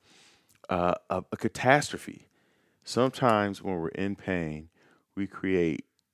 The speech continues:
um, uh, you know, we get into trouble, we start fights and arguments, something to distract us from the actual pain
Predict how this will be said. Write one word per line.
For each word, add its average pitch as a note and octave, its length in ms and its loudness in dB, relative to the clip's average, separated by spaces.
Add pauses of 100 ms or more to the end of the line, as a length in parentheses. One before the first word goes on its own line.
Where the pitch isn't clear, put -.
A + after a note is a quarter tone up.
(120)
um, C#2+ 580 -6 (280)
uh, - 260 -14 (180)
you - 80 -12
know, C#2 260 -10
we E2 120 -14
get G2+ 240 0
into F2+ 200 -4
trouble, F2 440 -2
we D#2 100 -8
start D#2 340 -4
fights E2 420 0
and - 120 -14
arguments, D2+ 640 -4 (460)
something G2 440 -2
to E2 300 0 (140)
distract F2 640 0
us D2+ 160 -6
from D2+ 180 -8
the C#2+ 80 -2
actual D2 440 -2
pain D2+ 540 -6